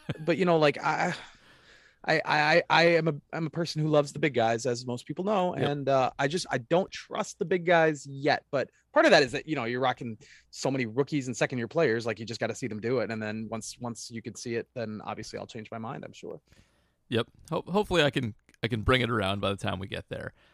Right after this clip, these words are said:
Speaker 1: But, uh, I guess the best place to start is probably receiver, because if they have a big weakness, it's probably gonna be there. Um, they, losing Davante Adams, we shouldn't really understate. He's one of the be-, five best receivers in football.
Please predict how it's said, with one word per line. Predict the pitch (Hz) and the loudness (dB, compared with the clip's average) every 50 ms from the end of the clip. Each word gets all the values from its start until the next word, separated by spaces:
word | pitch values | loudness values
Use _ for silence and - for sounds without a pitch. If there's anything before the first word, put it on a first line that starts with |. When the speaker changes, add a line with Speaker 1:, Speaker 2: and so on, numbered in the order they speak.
| _ _ _ | _ _ _
Speaker 1:
But, | - 110 110 - - | 4 4 4 4 4
uh, | 104 98 95 90 82 - _ _ _ _ _ - | 2 2 2 2 -2 -6 _ _ _ _ _ 0
I | - 127 | 4 4
guess | 151 143 - - | 4 4 2 0
the | - - 151 143 | -8 -4 2 6
best | 151 151 139 - | 8 8 8 8
place | 143 135 - | 4 2 2
to | - 113 | 0 -2
start | - - 117 113 110 | 2 4 4 6 4
is | 107 - | 2 2
probably | - 113 104 98 | 2 2 2 2
receiver, | 95 90 - - 120 120 120 127 135 135 135 - | 0 -2 -4 -4 -2 0 0 2 0 0 -2 -6
because | - 117 - - 113 104 - - - - | -12 -8 -4 -2 -2 -2 -4 -8 -4 0
if | 160 151 139 | 0 2 4
they | 196 160 151 | 6 8 8
have | 180 175 147 | 8 8 6
a | 147 | 6
big | 123 156 147 120 | 4 4 4 4
weakness, | 117 120 113 - 107 98 95 90 - - | 4 2 2 0 -2 -4 -4 -4 -6 -6
it's | - - - - | -8 -8 -8 -2
probably | - - 113 101 98 104 | 2 4 4 4 4 0
gonna | 98 95 87 82 | -4 -4 -6 -6
be | 87 | -8
there. | 78 73 69 - - - _ _ - | -8 -8 -8 -10 -12 -16 _ _ -8
Um, | - 98 87 87 87 82 | -6 -4 -4 -4 -6 -8
they, | - 95 92 95 87 85 85 82 82 82 - _ _ _ _ _ - - - - - _ - - - - | -8 -6 -2 -2 0 0 0 -2 -2 -4 -8 _ _ _ _ _ -20 -20 -20 -20 -20 _ -20 -20 -10 -2
losing | 123 135 143 135 143 131 | 2 2 4 4 2 2
Davante | 127 127 135 135 127 135 120 | 4 6 6 6 6 4 4
Adams, | 123 120 113 117 110 110 104 - - - - - | 4 4 4 2 0 -2 -6 -8 -12 -16 -16 -12
we | - - | -10 -10
shouldn't | - - - 95 92 78 - | -8 -6 -6 -8 -8 -8 -10
really | - 104 107 - | -10 -10 -6 -2
understate. | - 143 151 151 139 - - 156 147 151 - | -2 0 0 0 -2 2 6 8 8 6 6
He's | - - - 151 123 98 95 92 90 - - _ _ _ | 2 -6 -4 -2 -2 -2 -2 -4 -6 -10 -16 _ _ _
one | - 113 98 | -8 -6 -6
of | 90 | -6
the | 92 | -6
be-, | 85 98 92 - | -8 -10 -8 -4
five | - 120 110 107 98 | 0 0 0 2 2
best | 110 104 - - | 0 0 -2 -2
receivers | 107 - 110 101 95 98 92 | -6 -2 -2 -2 -2 -2 -6
in | 104 98 | -6 -2
football. | - 180 170 - - 160 156 151 147 143 131 | 2 2 2 6 8 8 8 8 8 6 2